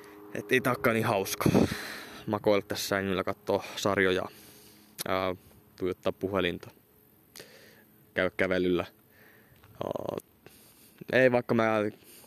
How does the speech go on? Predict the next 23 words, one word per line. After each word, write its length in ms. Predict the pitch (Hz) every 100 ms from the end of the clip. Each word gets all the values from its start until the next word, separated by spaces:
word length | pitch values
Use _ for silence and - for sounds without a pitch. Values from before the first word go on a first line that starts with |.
| - - 98 98 95 95 95 95 98 - - - _ - - - _ _ -
keksin 300 | 101 - 98
sit 160 | 95
aloittaa, 440 | 90 95 - 92 92 - -
tai 120 | 95
rohkenin 380 | 104 98 101 92
aloittaa 320 | 98 - 98 -
tän 140 | 95
podin 280 | 92 98 90
tekemisen. 540 | 92 98 95 104 104 - _ _ - - -
Ei 120 | 113
sekään 340 | 107 101 92 92
auttanut 520 | 95 - 95 92 -
siinä 320 | - 92 92 95 - -
oikeastaan. 460 | 92 104 - 98 98 - - - - - _ -
Ää, 300 | 98 95 95 - _ - _ _ _ _ _ - - -
joten 300 | 107 147 143
sitten 280 | 151 147 147
ne 120 | 147
hiljalleen 800 | 170 185 160 135 123 123 117 110 - - _ _ - - -
tämmönen 500 | 123 120 120 120 113 -
todella 400 | 131 135 131 113
tylsä 380 | - 110 104 -
arki. 540 | - 95 95 - 90